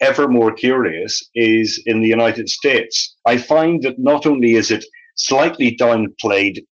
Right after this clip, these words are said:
on this side of the pond, it has been at a public level, I think, a sadly neglected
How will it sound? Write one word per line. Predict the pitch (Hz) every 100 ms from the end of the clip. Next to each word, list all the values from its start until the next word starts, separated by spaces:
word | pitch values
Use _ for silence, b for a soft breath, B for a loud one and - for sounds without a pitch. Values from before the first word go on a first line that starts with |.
| -
on | 104 101
this | 127 143
side | - 117 98
of | 92
the | 90 -
pond, | 90 82 104 120 - -
it | 117 120
has | 113 107 -
been | 107 110 110 110 -
at | 127
a | 143 -
public | 208 151 110 -
level, | 92 87 95 -
I | 107 110
think, | - 104 104 -
a | 104
sadly | - 113 110 110 107 107
neglected | 123 120 143 135 131 95 175